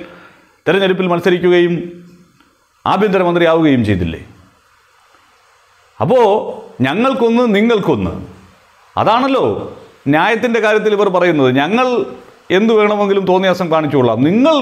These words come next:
കാണിച്ചാൽ മാത്രം അത് പ്രശ്നം. പാവം അധികം പ്രതിരോധമൊന്നും ഉയർത്തില്ല എന്ന് കരുതുന്ന ഒരു ജനതയുടെ മേലാണ് ഇവർ കുതിര കയറാൻ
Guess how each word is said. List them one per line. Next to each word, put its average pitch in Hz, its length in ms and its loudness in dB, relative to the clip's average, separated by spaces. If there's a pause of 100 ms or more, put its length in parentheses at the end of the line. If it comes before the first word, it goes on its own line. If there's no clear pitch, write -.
കാണിച്ചാൽ 190 360 0 (100)
മാത്രം 160 300 0
അത് 120 160 -2
പ്രശ്നം. 110 300 -6 (1400)
പാവം 214 340 2
അധികം 220 280 0
പ്രതിരോധമൊന്നും 220 640 0
ഉയർത്തില്ല 214 360 2 (140)
എന്ന് 208 160 -2
കരുതുന്ന 202 340 0
ഒരു 196 120 2
ജനതയുടെ 202 400 2
മേലാണ് 185 300 2
ഇവർ 170 160 2
കുതിര 175 220 4
കയറാൻ 143 280 2